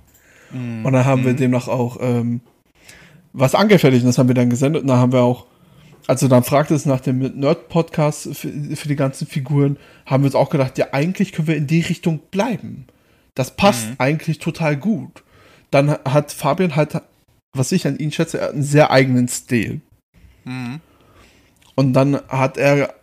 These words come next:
Speaker 2: sehr viel gemacht und ich hab darüber geguckt oder zum Beispiel von Chris, ey, ich, ich feier die,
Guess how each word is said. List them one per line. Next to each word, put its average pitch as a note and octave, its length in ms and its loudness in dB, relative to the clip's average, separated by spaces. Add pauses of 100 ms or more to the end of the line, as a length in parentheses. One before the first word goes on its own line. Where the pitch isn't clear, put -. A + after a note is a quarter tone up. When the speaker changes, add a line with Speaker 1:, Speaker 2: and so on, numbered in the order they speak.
Speaker 2:
sehr C#3+ 220 2
viel D#3 160 2
gemacht C#3 640 0
und C#3+ 140 0
ich C3 120 0
hab D3+ 120 -2
darüber D3+ 320 -2
geguckt F3+ 400 0
oder C#3 180 2
zum C#3 160 -2
Beispiel C3 480 -2 (680)
von C3+ 200 4
Chris, - 440 2 (680)
ey, D3 160 -4
ich, C#3 220 -2
ich C#3+ 140 -2
feier F#3+ 320 6
die, D3+ 200 -2